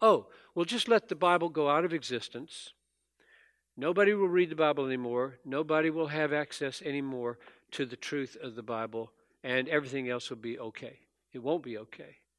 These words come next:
because God has designed that he accomplish his purposes through the reading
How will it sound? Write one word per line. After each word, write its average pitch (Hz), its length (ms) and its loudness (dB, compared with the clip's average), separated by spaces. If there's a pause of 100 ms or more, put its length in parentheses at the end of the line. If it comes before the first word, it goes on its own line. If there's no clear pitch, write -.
(680)
because 113 220 -12
God 123 300 0
has 123 420 -6
designed 117 920 -4 (480)
that 123 260 -2
he 127 120 -6
accomplish 120 560 -8
his - 140 -12
purposes - 600 -12
through 120 320 -8
the 120 120 -14
reading 110 480 -8